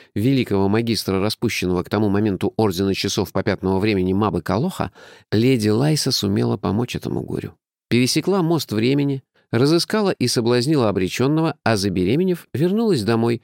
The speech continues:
в смысле, в своё сегодня, и родила сына, в положенный природой срок и при этом шесть, что ли, дюжин лет спустя после смерти его отца. Вот так выглядит безупречное сострадание мага. Если не можешь махнуть рукой на чужое горе,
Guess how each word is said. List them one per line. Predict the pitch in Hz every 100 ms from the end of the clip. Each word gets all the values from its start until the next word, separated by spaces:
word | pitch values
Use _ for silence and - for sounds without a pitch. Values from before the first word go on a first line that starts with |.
| _
в | -
смысле, | 123 131 - 127 117
в |
своё | - 131 127
сегодня, | - 147 101 78 90 _ -
и | 110
родила | 101 117 131
сына, | - 185 139 95 _ _ -
в |
положенный | - 127 170 175 160 151
природой | 107 110 131 110
срок | - 165 180 -
и | 113
при | 104 104
этом | 135 123 104
шесть, | - - 156 -
что | - -
ли, | 95 87 - -
дюжин | 95 113 101 101
лет | 104
спустя | - - 101 165
после | 170 123 101
смерти | 95 117 139 -
его | 92 98
отца. | 87 - - - _ _ _ _ -
Вот | 92 120 -
так | 151 156 -
выглядит | - 92 92 90 90
безупречное | 87 90 92 107 110 - 98
сострадание | 92 - 95 90 90 87
мага. | 82 76 65 - _ _
Если | 101 117 110 101
не | 110
можешь | 110 98 90
махнуть | 98 92 101 92
рукой | 95 95
на | 95
чужое | - 90 98 104
горе, | 160 170